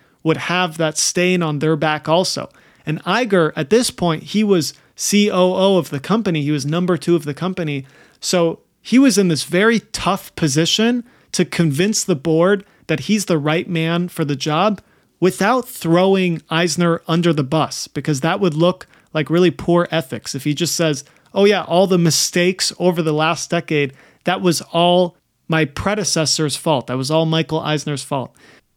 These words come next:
He would say, "Even though formally stated that I was a candidate, I don't think anyone on the board, maybe not even George, thought I would get the job, and many of them thought I shouldn't.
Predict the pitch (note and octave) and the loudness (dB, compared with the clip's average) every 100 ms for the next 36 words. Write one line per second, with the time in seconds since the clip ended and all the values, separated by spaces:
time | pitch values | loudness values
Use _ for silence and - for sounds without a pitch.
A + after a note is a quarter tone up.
0 | _ - A#3 A#3+ - G#3 G3 F#3+ - _ | _ 2 4 4 2 0 0 -2 -6 _
1 | _ _ A3 B3 C4+ G#3+ G#3+ - - F#3+ | _ _ 2 4 4 4 2 -2 0 2
2 | A3+ B3+ B3+ - - G3+ G3+ E3+ C3+ _ | 4 4 2 2 2 2 2 0 -4 _
3 | - E3+ E3+ F#3+ G3+ F#3+ - E3+ G3+ A3 | -2 2 2 0 0 0 0 0 2 2
4 | A#3+ B3 _ _ F3+ A#3 C4+ D4 B3 - | 0 -4 _ _ 0 2 2 2 0 -2
5 | F3+ G#3 B3+ A3+ F#3 E3 D3+ C3 E3 F3+ | -2 0 0 0 -2 -2 -4 2 4 6
6 | A3+ A3 _ _ - F3+ B3 A#3 A3 G#3 | 4 -2 _ _ 0 2 2 2 2 2
7 | F3 C3 D#3+ E3+ G#3 F#3 - _ - F#3 | 2 4 4 4 2 -2 -16 _ -4 0
8 | F#3+ A3+ G3+ D3+ F3 F3+ G3 D3+ D#3+ E3 | 2 2 0 0 -2 0 -2 0 0 0
9 | F3+ - _ F#3 E3 D#3+ F3 A#3 B3+ G#3 | -2 -6 _ 2 4 4 2 0 -2 0
10 | G#3+ G3+ - F#3+ F#3 D#3 - - A3+ E3 | 0 0 0 0 2 0 0 2 2 2
11 | - - | -8 -18